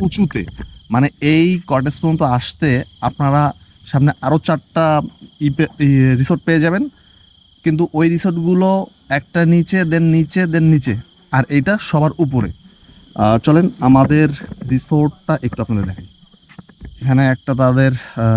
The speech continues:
বিলবোর্ড আছে, থানচি কুঠির। আহ, এ-, চল, এদের মোবাইল নাম্বারটা আপনাদের দিই। আপনারা যদি থানচি আসেন তবে এই নাম্বারে যোগাযোগ করে, আহ,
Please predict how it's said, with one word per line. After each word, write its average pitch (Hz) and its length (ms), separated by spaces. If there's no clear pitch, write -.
বিলবোর্ড 131 420
আছে, 143 360
থানচি 127 640
কুঠির। 151 460
আহ, 101 320
এ-, - 340
চল, 110 120
এদের 123 160
মোবাইল 123 480
নাম্বারটা 120 300
আপনাদের 104 340
দিই। 101 140
আপনারা 139 280
যদি 160 160
থানচি 123 360
আসেন 139 320
তবে 120 240
এই 131 160
নাম্বারে 135 300
যোগাযোগ 120 380
করে, 135 200
আহ, 110 840